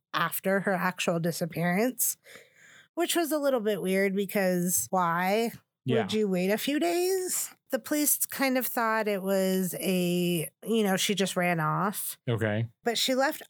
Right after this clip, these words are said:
Speaker 1: all of her clothing, her college, she was saving up for college. She left all of her savings. She also left a paycheck and her purse.
Speaker 2: Oh, weird.
Speaker 1: And it, her purse actually contained a knife and a lead ball for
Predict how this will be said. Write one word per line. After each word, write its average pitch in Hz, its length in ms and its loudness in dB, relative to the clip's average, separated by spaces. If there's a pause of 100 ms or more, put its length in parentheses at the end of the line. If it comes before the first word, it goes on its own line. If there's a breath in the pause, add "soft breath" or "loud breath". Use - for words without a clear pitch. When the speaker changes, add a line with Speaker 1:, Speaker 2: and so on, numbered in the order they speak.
Speaker 1:
all 208 320 2
of 196 80 0
her 185 100 0
clothing, 180 880 0
her - 220 0
college, 208 600 0
she - 160 0
was 208 140 2
saving 202 280 2
up 185 120 -2
for 196 100 0
college. 175 440 0
She - 160 0
left 185 240 0
all 180 120 2
of 175 80 0
her 170 100 2
savings. 170 880 0
She - 120 0
also 254 240 0
left 214 240 0
a 190 80 -2
paycheck 220 720 -2
and 247 280 0
her 220 160 0
purse. 202 800 -2
Speaker 2:
Oh, 131 180 0
weird. 104 500 -4
Speaker 1:
And 240 140 0
it, 220 140 -2
her 214 180 -2
purse 311 420 -2
actually 294 440 0
contained 196 600 0
a 175 60 0
knife 175 680 -2 (120)
and 196 520 0
a 190 220 0
lead 185 420 0
ball 196 720 0
for 185 460 0